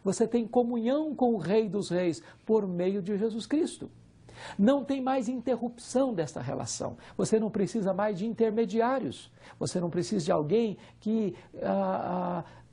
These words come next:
coloque-se no meio do caminho pra fazer a ponte de contato entre você e Deus.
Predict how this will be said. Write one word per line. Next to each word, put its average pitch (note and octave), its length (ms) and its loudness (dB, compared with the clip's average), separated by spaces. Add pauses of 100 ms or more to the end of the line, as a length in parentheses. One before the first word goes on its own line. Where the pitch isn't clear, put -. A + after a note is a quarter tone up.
coloque-se A3 960 2
no G3 420 -2
meio A#3+ 520 2
do F#3 140 -4
caminho G3 560 -2
pra G#3 240 -2 (180)
fazer G#3+ 300 2
a A#3+ 80 4
ponte C#4+ 640 0
de F3 100 -6
contato A3 560 0
entre A3 160 -4
você A3+ 280 -2
e A#3 80 -2
Deus. C4 400 -2